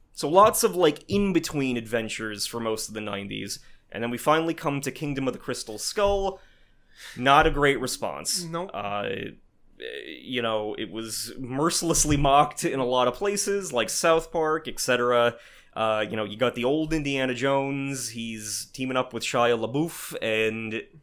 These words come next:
Speaker 1: there's Cate Blanchett as a, as a, as a Ruski, and they're looking for aliens that have to do with Roswell, but they're not really aliens.
Speaker 2: No.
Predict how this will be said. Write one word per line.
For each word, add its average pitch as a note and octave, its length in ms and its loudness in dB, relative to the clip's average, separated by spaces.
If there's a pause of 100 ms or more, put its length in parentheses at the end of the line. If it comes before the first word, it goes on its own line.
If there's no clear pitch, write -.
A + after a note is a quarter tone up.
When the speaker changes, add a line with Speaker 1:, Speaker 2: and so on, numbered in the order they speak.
Speaker 1:
there's G#2+ 340 -6
Cate A#2+ 280 -6
Blanchett C3 600 0
as A2 240 -2
a, G#2+ 320 -4 (480)
as G#2+ 200 -6
a, A2+ 120 -2
as A2+ 120 -4
a A#2 60 -2
Ruski, D#3+ 600 0
and A2+ 240 0
they're A2 380 0
looking D3 280 0
for C#3+ 180 0
aliens C3 520 0
that B2 120 -2
have A#2+ 180 -2
to B2 60 -10
do A#2 100 -6
with G#2+ 120 -8
Roswell, A#2+ 580 0
but G#2 160 -2
they're G#2 100 -8
not G#2+ 200 0
really A2 320 -4
aliens. C#3+ 480 -6
Speaker 2:
No. B2+ 120 -10